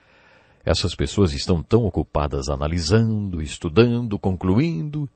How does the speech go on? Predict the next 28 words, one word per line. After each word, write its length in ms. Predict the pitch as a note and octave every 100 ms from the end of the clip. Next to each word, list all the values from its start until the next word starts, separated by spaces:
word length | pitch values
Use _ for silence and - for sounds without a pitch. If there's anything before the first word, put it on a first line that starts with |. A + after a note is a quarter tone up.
| _ _
que 80 | -
não 160 | C4+ G#3+
contam 400 | G3+ G3+ F#3 D3+
pra 180 | - F3
ninguém 440 | F3 C#3+ F#3+ D3+
as 180 | E2+ D2
boas 340 | D#2 F#2+ C#2+
novas, 500 | C#2 C#2 C2 C2+ - _ _ _
nem 180 | - C#4+
compartilham 840 | - G#3 F3+ A#2+ - - G3 D#3
com 160 | A#2 E3+
ninguém 480 | C3+ F2 G2+ C#3 F#2
a 60 |
única 380 | D2 E3 G#3+ E3
esperança, 760 | D3+ - A2+ G3 A3 - F#3 F3 _ _ _ _ -
que 160 | F3
é: 140 | F2 - _ _ _ _
Jesus 600 | D#2+ C#2+ E2+ C2+ C#2+ -
Cristo 520 | - F2 F#3 G3+ -
está 220 | F#3 - D#3+
voltando. 580 | D#3 - F#2 G2 D2+ - _ _ _ _ _ _ _ _ _
Os 140 | A2+ -
pastores 440 | D3 - F#3+ F#3+
são 140 | - G3
um 60 |
exemplo 460 | C3+ D#2+ B2+ G#2+ D2
para 240 | D#2 C2+
nós. 400 | B1+ B1 - -